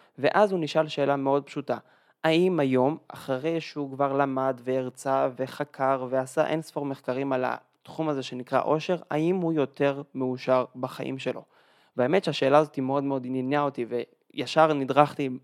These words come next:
המוח שלי נדרך ואמר, "בוא נראה מה הוא עונה, בוא נראה מה יגיד בן אדם שזה העיסוק שלו, להיות הרבה יותר מאושר." והאמת שהוא ענה תשובה שדי היממה אותי. הוא אמר,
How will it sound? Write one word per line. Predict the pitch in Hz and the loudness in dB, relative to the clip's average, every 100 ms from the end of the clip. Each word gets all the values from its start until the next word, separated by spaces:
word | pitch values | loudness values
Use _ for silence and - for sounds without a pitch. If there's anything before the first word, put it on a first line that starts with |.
| _ | _
המוח | 123 135 139 | -2 2 2
שלי | - 135 | 0 -6
נדרך | 127 139 135 | 0 0 0
ואמר, | 135 131 139 - - _ - | 0 4 2 0 -20 _ 4
"בוא | 156 | 6
נראה | 170 170 | 6 4
מה | 170 | 6
הוא | 165 143 | 6 6
עונה, | 147 131 | 4 2
בוא | 123 147 165 | 0 2 4
נראה | 156 147 156 | 2 0 0
מה | 135 139 143 - - | 0 2 2 0 -4
יגיד | 123 120 135 143 | -6 -4 -4 -4
בן | 131 120 | -6 -6
אדם | 120 143 156 | 2 2 2
שזה | 139 - 120 _ 127 123 | -6 -6 -6 _ -8 4
העיסוק | 170 156 - 160 | 4 4 -2 -6
שלו, | - 135 | -4 -6
להיות | 110 135 165 | 0 0 2
הרבה | 139 131 147 | 0 -2 -2
יותר | 139 131 139 | -2 -2 -4
מאושר." | 131 131 131 127 120 _ _ _ _ _ _ - | -4 -2 2 2 0 _ _ _ _ _ _ -16
והאמת | 139 127 131 143 196 - _ _ _ _ - | 0 2 4 4 2 0 _ _ _ _ -8
שהוא | - 127 | 0 2
ענה | 151 | 0
תשובה | 175 156 147 160 - | -2 2 4 4 2
שדי | - - - 131 | -4 -4 -4 2
היממה | 147 156 147 139 | 4 6 2 4
אותי. | 135 131 117 | 4 2 -2
הוא | 123 | -2
אמר, | 156 190 | 4 2